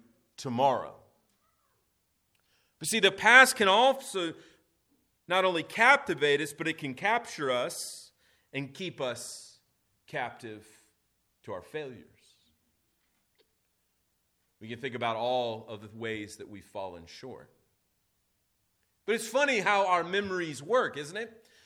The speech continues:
Uh, sometimes we forget how many failures we've really accumulated over an entire year. We forget what we had to eat last night.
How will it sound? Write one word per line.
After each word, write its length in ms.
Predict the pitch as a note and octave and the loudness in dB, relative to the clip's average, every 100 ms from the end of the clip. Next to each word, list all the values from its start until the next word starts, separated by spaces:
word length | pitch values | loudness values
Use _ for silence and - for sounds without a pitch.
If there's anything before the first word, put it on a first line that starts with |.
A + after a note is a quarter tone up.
| _ - | _ -6
Uh, 180 | E3 D3+ D#3+ | -4 -4 -6
sometimes 600 | - B3+ B3 F#3+ F3+ D#3 | -4 -4 -2 -2 -2 -6
we 160 | G#3 | -8
forget 440 | - E3 D#3+ G#3+ C3+ | -8 -8 -4 -4 -4
how 400 | F3 F3+ D#3 - - _ _ | -4 -4 -6 -12 -20 _ _
many 380 | A#2 A#2 F3+ F3 | -18 -10 -8 -8
failures 520 | - B2+ C#3+ C3 A2+ | -8 -6 -6 -6 -12
we've 300 | B2 B2+ G#2+ _ | -14 -14 -18 _
really 240 | A#2 D#3 | -12 -12
accumulated 640 | A#2 - G3 B2 G2 F2+ F#2 | -12 -14 -12 -10 -10 -12 -14
over 260 | A#2 G#2+ A2 | -14 -12 -12
an 60 | |
entire 360 | G2 G#2 A#2 G2+ | -12 -10 -10 -10
year. 340 | G#2+ C#3 D#2+ - _ _ _ _ _ _ _ _ _ _ _ _ _ _ _ _ _ _ _ _ _ _ _ _ _ _ _ _ | -14 -18 -20 -20 _ _ _ _ _ _ _ _ _ _ _ _ _ _ _ _ _ _ _ _ _ _ _ _ _ _ _ _
We 80 | G#2+ | -20
forget 300 | F#2+ F#2 G2 | -16 -14 -12
what 140 | G2 | -12
we 80 | G2+ | -10
had 160 | G#2+ F2+ | -10 -10
to 80 | |
eat 140 | B2 A#2 | -14 -12
last 280 | G2 F#2+ G#2+ | -12 -12 -14
night. 320 | C#3 A2 | -14 -14